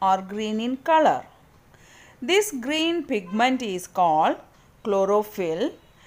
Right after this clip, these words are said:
which absorbs the sunlight and make food for the plant.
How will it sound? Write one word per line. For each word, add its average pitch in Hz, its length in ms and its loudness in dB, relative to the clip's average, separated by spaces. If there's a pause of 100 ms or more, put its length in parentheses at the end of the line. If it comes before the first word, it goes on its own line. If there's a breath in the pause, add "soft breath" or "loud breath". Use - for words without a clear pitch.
(160 soft breath)
which 403 380 0 (120)
absorbs 277 800 4
the 269 220 4
sunlight 190 880 -2 (340)
and 185 320 0
make 294 380 -2
food 196 400 -2 (240)
for 180 260 0
the 175 160 -2
plant. 240 720 0